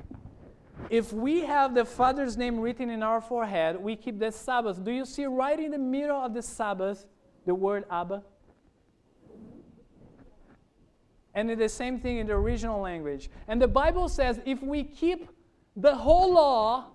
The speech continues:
according to James chapter two and verse ten, if we keep the whole law and transgress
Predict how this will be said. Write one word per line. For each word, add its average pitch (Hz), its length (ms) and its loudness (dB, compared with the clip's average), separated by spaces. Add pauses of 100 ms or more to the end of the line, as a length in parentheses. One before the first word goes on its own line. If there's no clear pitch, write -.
(160)
according 269 420 2
to 269 140 -2
James 269 500 -2
chapter 285 320 -2
two 277 220 -4
and 262 120 -2
verse 277 240 0
ten, 240 240 -6
if 240 160 -4
we 269 240 -2
keep 359 460 -2
the 294 100 4
whole 277 400 4
law 277 280 2 (100)
and 269 360 -4 (420)
transgress 269 520 -2